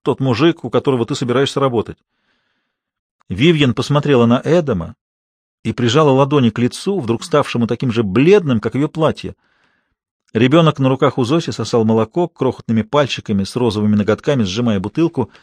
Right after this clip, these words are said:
Вивьен сделала шаг к Зосе. При этом вид у нее был угрожающим, как показалось Эдаму. Он даже привстал. Однако она лишь внимательно взглянула на лицо ребенка.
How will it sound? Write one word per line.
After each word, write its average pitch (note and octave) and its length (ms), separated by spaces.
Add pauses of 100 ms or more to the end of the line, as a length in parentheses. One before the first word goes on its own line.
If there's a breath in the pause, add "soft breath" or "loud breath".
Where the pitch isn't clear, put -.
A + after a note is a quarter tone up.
(920 soft breath)
Вивьен D#3+ 480
сделала C#3+ 420
шаг C#3 300
к A2+ 40
Зосе. A#2+ 520 (1120)
При C3 140
этом C#3 180
вид E3 160
у D#3+ 60
нее C3 140
был A#2+ 140
угрожающим, B2+ 640
как G2+ 180
показалось A2 480
Эдаму. F2 320 (180)
Он F#2 140
даже G2 200
привстал. C#3 600 (580 soft breath)
Однако B2+ 440
она D3 280
лишь D#3+ 200
внимательно D#3 640
взглянула C3+ 440
на B2 80
лицо C3+ 280
ребенка. A#2 480